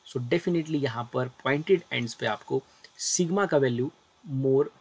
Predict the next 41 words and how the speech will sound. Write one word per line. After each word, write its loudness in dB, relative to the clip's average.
मिलेगा। -10
तो 6
एक 4
result 6
जो 4
इस 2
expression -2
से 0
हमारे -2
पास -2
आ 4
रहा 2
है, -2
जो -6
expression -4
हमारे -4
पास -8
है, -8
इससे 2
हमें 2
एक -6
result 4
मिल 2
रहा 2
है 2
कि -4
अगर 2
conductors -2
में -2
कुछ 0
pointed 2
ends 2
हैं, -14
ओके, -4
तो 2
वहाँ 4
पर 0
आपको 0
surface 2
चार्ज 2
density -6